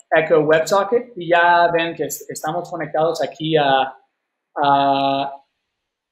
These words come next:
este endpoint y ya el servidor nos mandó como un empty,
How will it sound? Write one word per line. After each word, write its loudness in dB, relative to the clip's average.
este 4
endpoint 0
y -6
ya 4
el -2
servidor 2
nos -2
mandó -2
como -6
un -6
empty, -4